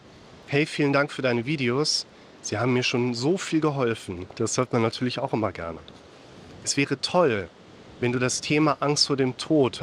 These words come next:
ansprechen könntest. Viele Symptome, die ich habe, kommen von daher. Immer die Angst zu sterben. Und sobald ich dann noch Herzflattern bekomme,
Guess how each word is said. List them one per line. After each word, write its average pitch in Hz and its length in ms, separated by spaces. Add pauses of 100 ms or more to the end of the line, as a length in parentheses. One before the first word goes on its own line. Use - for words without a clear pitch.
ansprechen 98 500
könntest. 92 500
Viele 160 300
Symptome, 160 560
die 131 80
ich - 180
habe, 135 380 (420)
kommen 123 220
von 120 240
daher. 123 420
Immer 151 180
die 123 120
Angst 127 360
zu 123 100
sterben. 123 580 (480)
Und 120 60
sobald 113 260
ich - 80
dann 127 160
noch 127 140
Herzflattern 120 720
bekomme, 117 420